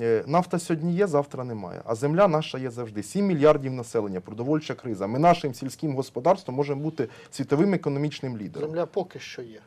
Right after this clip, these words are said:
Speaker 1: Поки що є, да. Тому що злочинна влада проголосувала за продаж землі. Ми, Радикальна партія, зробили альтернативний законопроект. Ляшко його проголосував, приніс землю чернігівську,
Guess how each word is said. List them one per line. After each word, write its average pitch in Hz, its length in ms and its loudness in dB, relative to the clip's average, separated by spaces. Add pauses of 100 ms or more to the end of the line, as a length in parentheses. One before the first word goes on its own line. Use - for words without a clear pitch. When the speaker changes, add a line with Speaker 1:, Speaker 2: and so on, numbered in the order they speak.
Speaker 1:
Поки 147 280 6
що - 200 -6
є, 101 120 0
да. 110 260 6 (240)
Тому 143 240 2
що 131 240 2
злочинна 160 520 4
влада 143 380 8
проголосувала 123 760 0
за 104 120 -4
продаж 95 380 -6
землі. 92 340 -10
Ми, 208 220 4 (300)
Радикальна 135 480 4
партія, 127 320 2
зробили 147 380 4
альтернативний 120 580 -2
законопроект. 92 640 -6
Ляшко 160 300 0
його 143 220 2
проголосував, 143 800 2
приніс 143 320 0
землю 110 440 2
чернігівську, 107 760 -8